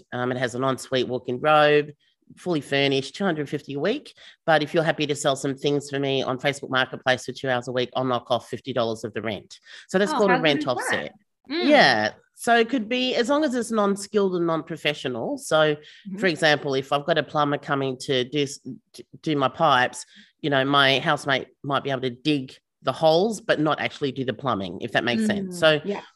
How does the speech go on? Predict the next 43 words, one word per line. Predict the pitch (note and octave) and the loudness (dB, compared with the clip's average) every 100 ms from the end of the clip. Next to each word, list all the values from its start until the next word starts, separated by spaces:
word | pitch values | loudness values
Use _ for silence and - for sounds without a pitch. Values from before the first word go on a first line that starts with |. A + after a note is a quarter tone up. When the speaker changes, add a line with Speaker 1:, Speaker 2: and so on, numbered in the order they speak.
| _ - | _ -6
Speaker 1:
it's | E3+ | -2
kind | F#3 F#3 | 2 4
of, | F3 D#3 | 4 4
like, | D3+ C#3 A#2+ | 2 2 -2
not | D#3+ D3 | -2 0
anything | D#3 D3+ D3 C3+ | 0 -2 -4 -6
that | A2 | -6
requires | B2 C3+ C3 B2+ | -4 0 0 0
a | |
license | A2+ A2+ A2+ A#2+ - | -2 -2 -2 -6 -6
or | A#2+ | -6
anything | A#2+ A#2 | -6 -6
like | A2+ A2+ | -6 -4
that. | D#3 - _ _ _ | -6 -8 _ _ _
It | G3+ | -10
could | F#3 C#3 | -4 -2
be | C3+ | 0
Speaker 2:
Mm. | |
Speaker 1:
cooking, | E3 D3 C#3 C3+ | 0 2 0 0
cleaning, | D3 C3+ C3+ B2+ C3 | 0 2 2 0 -2
looking | B2 B2 A#2+ | -4 -4 -2
after | A#2+ A2+ | -2 -6
the | A#2 | -14
kids, | - B2+ B2 A#2+ | -6 -2 -2 -4
walking | A#2+ A2 A2+ | -8 -8 -10
the | A2+ | -6
dog, | B2 A#2 A2+ A2+ - - _ | -2 0 -2 -6 -20 -20 _
house | D3 C3+ C3+ | -2 -2 -2
sitting, | C3+ B2 A#2+ A#2 A2 - - | -4 -2 -2 -4 -6 -14 0
a | |
whole | F#3+ G3 | 2 4
bunch | D#3 C#3 | 2 0
of | C#3 | -4
different | C#3 - B2 G#2 - _ _ | -6 -2 -2 -4 -14 _ _
things | C3+ B2+ A#2+ A#2+ - - | -2 0 0 -2 -6 -2
that | B2+ | 0
are | B2 B2 B2 B2 A2+ A2+ - | 0 -4 -8 -4 -4 -4 -6
domestic | B2+ C#3 C3 - B2+ | -4 -2 -2 -4 -4
in | B2 | -4
nature, | A#2 A2 - A#2 A2 - - _ | -2 -2 -2 -2 -2 -8 -20 _
or | - | -4
just, | C#3+ D3+ - - | 0 -2 -2 -4
um, | A#2+ A2 G#2 | -2 -2 -4